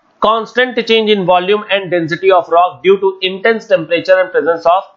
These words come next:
earth interior। सीधी सी बात है, अगर टेम्परेचर या प्रेशर के चेंज होने के कारण से रॉक की डेंसिटी या वॉल्यूम में अगर चेंज आएगा तो क्रैकिंग स्टार्ट हो जाएगी।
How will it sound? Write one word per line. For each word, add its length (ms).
earth 260
interior। 760
सीधी 320
सी 100
बात 280
है, 200
अगर 280
टेम्परेचर 560
या 100
प्रेशर 340
के 120
चेंज 360
होने 220
के 120
कारण 340
से 360
रॉक 360
की 100
डेंसिटी 460
या 60
वॉल्यूम 360
में 80
अगर 160
चेंज 320
आएगा 220
तो 160
क्रैकिंग 680
स्टार्ट 340
हो 80
जाएगी। 380